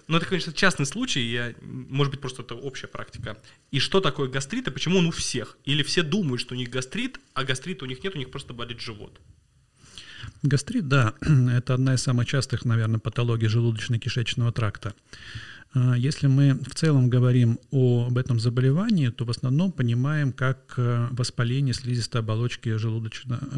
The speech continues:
Speaker 2: э, желудка. А, ну, гастритис, итис, окончание говорит о воспалении, переводится как воспаление.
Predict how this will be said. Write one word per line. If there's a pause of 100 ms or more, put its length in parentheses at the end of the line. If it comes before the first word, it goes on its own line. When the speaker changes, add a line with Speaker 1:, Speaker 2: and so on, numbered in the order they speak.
(140)
Speaker 2:
э,
желудка. (580)
А,
ну,
гастритис,
итис,
окончание
говорит
о
воспалении,
переводится
как
воспаление.